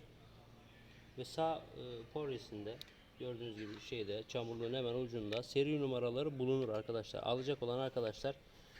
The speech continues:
bunlara dikkat etsinler. Yan sanayilerde, e, birçok çamurlukta veya işlemli parçalarda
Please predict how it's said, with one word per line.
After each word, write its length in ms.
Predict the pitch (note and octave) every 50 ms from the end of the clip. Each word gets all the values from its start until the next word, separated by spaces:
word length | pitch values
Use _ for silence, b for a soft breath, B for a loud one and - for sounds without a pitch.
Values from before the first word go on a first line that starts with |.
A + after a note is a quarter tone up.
| B B B -
bunlara 260 | C3+ C#3 D3 D3 C#3+
dikkat 240 | C3+ C3+ - - C#3
etsinler. 480 | C3+ A#2 - - - G#2 G#2 A2 A#2+ B2+
Yan 240 | B2 C3 D3+ D#3+ D3+
sanayilerde, 800 | D3+ - C#3 C3+ C3 B2 A#2+ A#2+ A#2 A#2 A#2 A2+ B2+ D3 D#3 D#3 - B B B B B B B - -
e, 300 | - A#2 A2+ A2+ A2+ G#2+ A2 - C#3
birçok 280 | D#3 D#3 - - C#3 - - - B B B B B - -
çamurlukta 640 | - C3 B2+ B2+ B2+ B2 B2 A#2+ - - C#3+ C3
veya 160 | B2 A#2 A2+ A2
işlemli 420 | A2+ - - - C3+ C3 C3+ C#3
parçalarda 760 | C3 - C3 B2 A#2+ - - A2+ A2 G#2 G#2 G#2 A#2 D3 D#3+